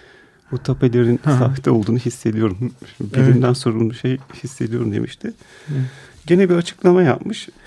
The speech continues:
Speaker 1: Bu kurdaki artış hane halkını
Speaker 2: Hı.
Speaker 1: etkilemiyor.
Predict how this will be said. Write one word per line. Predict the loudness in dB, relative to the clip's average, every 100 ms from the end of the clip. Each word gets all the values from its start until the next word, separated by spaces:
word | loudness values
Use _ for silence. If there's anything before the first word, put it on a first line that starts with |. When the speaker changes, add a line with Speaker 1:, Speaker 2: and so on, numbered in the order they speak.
| -12 -12 -12 -12
Speaker 1:
Bu | -4 0 0 -2 -16 -20 -20 -8
kurdaki | -4 -2 -2 0 -2 -2 -12 -2
artış | 0 0 -2 -2
hane | 0 0 0
halkını | -4 -4 -2 0 -2 -2
Speaker 2:
Hı. |
Speaker 1:
etkilemiyor. | -4 -6 -2 2 4